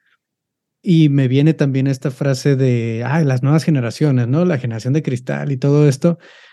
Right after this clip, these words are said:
que le echa la culpa de alguna manera a que estas nuevas generaciones no tienen los mismos valores y demás y todo, ¿no? Cuando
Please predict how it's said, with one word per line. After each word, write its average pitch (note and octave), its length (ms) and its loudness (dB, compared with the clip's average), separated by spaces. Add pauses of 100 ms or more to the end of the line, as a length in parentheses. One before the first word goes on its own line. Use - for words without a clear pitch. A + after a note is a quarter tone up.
(400)
que D#3+ 160 4
le D3 220 6
echa C#3+ 200 -2
la E3+ 200 0
culpa E3+ 400 2
de E3 80 2
alguna C#3 300 -2
manera C#3+ 360 -2
a B2+ 100 -4
que C3+ 220 -12
estas F3+ 320 2
nuevas E3 260 4
generaciones E3 760 2
no C#3 180 -2
tienen C3 220 -2
los A#2 100 -2
mismos B2 260 -2
valores F3 460 0
y - 20 -2
demás C3+ 260 -4
y A#2+ 40 -14
todo, C3+ 300 -10
¿no? E3 140 -2
Cuando C#3 480 2